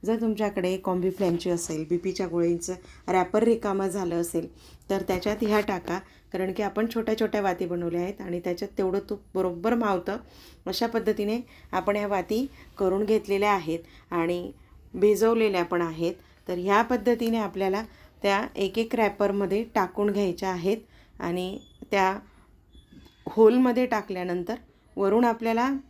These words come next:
थोडं थोडं तूप टाकून घ्यायचं आहे. तर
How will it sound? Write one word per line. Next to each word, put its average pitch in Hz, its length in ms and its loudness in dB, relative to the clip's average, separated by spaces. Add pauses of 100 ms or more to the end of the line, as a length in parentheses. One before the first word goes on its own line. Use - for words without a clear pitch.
थोडं 220 320 4
थोडं 233 220 2 (120)
तूप 214 220 -2
टाकून 190 340 -4
घ्यायचं 185 340 -4
आहे. 233 80 0 (840)
तर 190 220 0